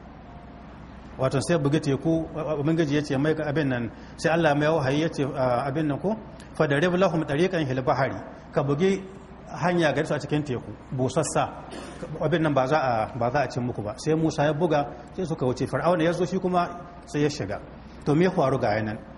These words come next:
Shi na, na Allah ya ce, "Hatta iza adraka hul garaku," har lokacin da nocewa ta kama Fir'aun. Qala, sai ya ce, "Amantu,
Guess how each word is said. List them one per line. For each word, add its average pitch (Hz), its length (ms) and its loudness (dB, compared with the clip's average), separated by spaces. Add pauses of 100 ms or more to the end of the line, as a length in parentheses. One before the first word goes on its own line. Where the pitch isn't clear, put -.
(280)
Shi 202 140 2
na, 196 120 6
na 170 120 6
Allah 180 200 4
ya 170 40 2
ce, 170 120 -4
"Hatta 170 640 4
iza 165 280 2
adraka 156 420 0
hul 160 200 0
garaku," 156 340 2
har 135 120 0
lokacin 175 440 0
da 151 80 2
nocewa 156 800 4
ta 156 80 -2
kama 160 440 0
Fir'aun. 127 560 0 (540)
Qala, 151 640 0
sai 175 200 0
ya 175 60 4
ce, 113 280 -8 (680)
"Amantu, 180 540 4